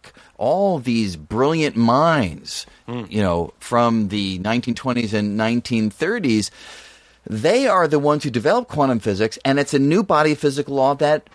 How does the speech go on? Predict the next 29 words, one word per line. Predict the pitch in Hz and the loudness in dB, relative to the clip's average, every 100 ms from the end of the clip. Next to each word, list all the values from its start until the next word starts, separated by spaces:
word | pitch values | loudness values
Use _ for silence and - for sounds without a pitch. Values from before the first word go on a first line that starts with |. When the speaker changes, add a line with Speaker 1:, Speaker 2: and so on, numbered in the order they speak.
| - | -6
Speaker 1:
predicts | 165 135 113 220 - - - | -4 -4 0 0 0 -10 0
all | 139 139 139 - | 4 4 2 0
of | 127 127 107 | 2 2 2
these | 117 113 95 | 0 0 0
weird | 101 107 98 80 | 0 2 2 0
features. | - 90 - 85 - | -2 -2 -2 -6 -6
Speaker 2:
Mm-hmm. | 107 98 117 | -10 -8 -6
Speaker 1:
So | 123 156 | -2 0
we | 165 - | -2 -2
understand | 165 202 175 - 170 214 247 160 123 | -2 0 -2 -2 0 2 2 0 0
all | 117 127 | 0 0
of | 123 117 | -2 -2
these | 110 113 | -4 -2
weird | 110 104 | -4 -4
features | 113 104 117 110 | -6 -4 -4 -4
in | 117 | 0
the | 117 | 0
language | 117 117 107 101 | 0 0 -2 -4
of | |
mathematics. | 98 98 - 101 120 165 - - | -2 -2 -2 -2 0 0 -2 -12
So | - 113 | -2 0
they're | 104 113 | 2 2
not | 113 127 156 | 2 2 0
in | 123 | 0
any | 120 135 131 | -2 0 2
way, | 127 | 0
shape, | 113 123 113 | 0 -2 -2
or | 110 | -4
form | - 117 110 104 | -2 0 2 0